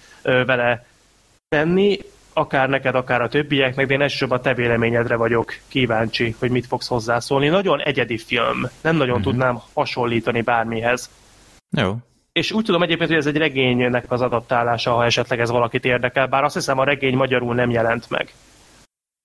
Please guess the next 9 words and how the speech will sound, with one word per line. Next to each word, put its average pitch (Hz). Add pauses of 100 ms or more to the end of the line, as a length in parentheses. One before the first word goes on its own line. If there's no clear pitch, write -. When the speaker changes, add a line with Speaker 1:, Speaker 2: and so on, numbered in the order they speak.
(560)
Speaker 2:
Mhm. 92 (920)
Oké. 151 (840)
Érdekesnek 104
tűnik. 120 (840)
Speaker 1:
Oké. 170 (440)
Gergő, 120 (1040)
a 131
te 180
filmed 127